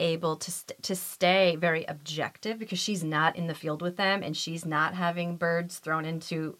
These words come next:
fans in front of her face and all that, that she does continue to be, um,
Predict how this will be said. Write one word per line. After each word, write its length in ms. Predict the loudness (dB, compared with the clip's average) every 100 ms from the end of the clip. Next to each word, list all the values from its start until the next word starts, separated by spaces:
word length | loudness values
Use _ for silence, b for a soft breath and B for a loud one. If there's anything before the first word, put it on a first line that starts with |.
| _
fans 680 | 0 4 6 6 6 4 2
in 140 | 0 0
front 180 | 0
of 100 | -2
her 100 | -4
face 400 | -4 -4 -4 -6
and 80 | -2
all 120 | 0 2
that, 260 | 2 0 B B -4
that 120 | -4
she 220 | -2 -2
does 400 | 6 6 6 2
continue 720 | -8 -8 -2 0 2 0 -2
to 220 | -4 -8
be, 560 | -8 -6 -4 -4 -6 -8 b b b _ -2
um, 580 | 0 2 0 -2 -4